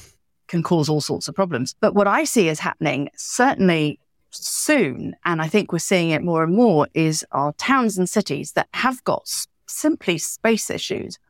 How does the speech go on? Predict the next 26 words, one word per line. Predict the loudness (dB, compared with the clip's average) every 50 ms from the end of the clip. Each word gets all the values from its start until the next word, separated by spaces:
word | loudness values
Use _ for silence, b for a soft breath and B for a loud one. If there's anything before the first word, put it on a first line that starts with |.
| b b b
where | -2 0 2
they | 2 0
s-, | -2 -4 -8 -16 _ _
don't | 0 0 0 0 -2
have | -2 -4 -4 -4 _
the | -6 -8 -6 -6 -8 _ _
f-, | -12 -10 -10 -10 -4
facility | -4 -4 -2 0 2 2 2 2 2 2 2
or | 2 2
capability | 2 0 -2 -2 -2 -4 -4 0 0 0 0 -2 -6 -8
to | -8 -8
have | -4 -4 -6 -6 _ _ _ b b b _ _
the | -2 2
volume | 2 2 2 2 0 0 0 -2
of | -2 -4
traffic | _ -4 -4 -2 0 -2 -2 0
going | 0 2 2 2 2 0
through | 0 0 0 0
them | 2 2 2 2 2 0 _ _
that | -2 -2 -2 _ _ _ _
has | -4 -2 -2 -2 -2
been | 0 0 0 0
steadily | -2 -2 0 0 0 0 0 -4 -6 -2
growing. | _ 2 2 2 2 0 -2 -6 -8 -12 _ _ _
They're | -2 0 0 0
becoming | 0 -2 0 2 4 4 4 4 4 2 0